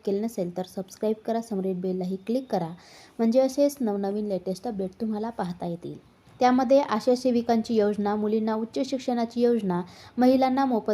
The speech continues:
गॅस सिलेंडर यासह दहा योजनाच्या माध्यमातून राज्य सरकार कशा पद्धतीने महिलांच्या जीवनात बदल घडवते याची माहिती फडणवीसांनी दिली.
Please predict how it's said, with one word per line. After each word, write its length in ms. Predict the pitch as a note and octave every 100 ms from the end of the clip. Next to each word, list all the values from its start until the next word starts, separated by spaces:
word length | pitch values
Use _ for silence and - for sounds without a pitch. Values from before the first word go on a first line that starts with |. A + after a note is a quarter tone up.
| G3
गॅस 140 | G3+ G#3
सिलेंडर 460 | - G#3+ G#3+ A3+
यासह 420 | A3+ G3 F#3 A3
दहा 320 | A3 G#3+ G#3 C4
योजनाच्या 500 | A#3+ A3 G#3 G3+ G3+
माध्यमातून 560 | F#3+ F#3 F#3+ F#3+ A#3 A3
राज्य 260 | F3+ G#3
सरकार 360 | - A#3 F3+ F3 - - -
कशा 220 | B3 C#4+
पद्धतीने 560 | C#4+ C4 C4 C4 C4 C#4
महिलांच्या 520 | B3 G#3+ G3+ G3+ A3+
जीवनात 360 | G#3 A3+ A3 A3+
बदल 320 | G3+ G3 G3+
घडवते 400 | G#3 A#3 B3+ F#3+
याची 260 | G3 F#3+ G3+
माहिती 380 | G3+ G#3+ C#4 C4
फडणवीसांनी 560 | G#3+ F#3+ F#3+ F#3 F3+ G3+
दिली. 260 | G3 F3